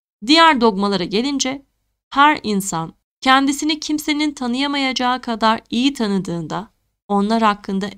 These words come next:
en iyi olduğuna karar verdiği şeyi düşünecektir. Adalet sevgisini yüreğinde güçlendirmek için. Kilise içinde tartışmalara yer bırakılmamış olur. Bundan böyle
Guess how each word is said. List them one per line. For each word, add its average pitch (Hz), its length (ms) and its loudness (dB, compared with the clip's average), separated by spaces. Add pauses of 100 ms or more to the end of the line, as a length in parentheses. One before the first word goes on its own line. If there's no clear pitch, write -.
en 269 200 0
iyi 247 240 0
olduğuna 202 560 -4
karar 202 440 -4
verdiği 180 360 -6
şeyi 170 300 -4
düşünecektir. 175 720 -8 (840)
Adalet 202 560 2
sevgisini 185 840 -6
yüreğinde 214 460 -2
güçlendirmek 170 640 -8
için. - 220 -8 (920)
Kilise 269 420 0
içinde 214 480 -4
tartışmalara 226 840 -4
yer 247 400 -4
bırakılmamış 202 640 -4
olur. - 260 -12 (760)
Bundan 214 400 2
böyle 180 440 -6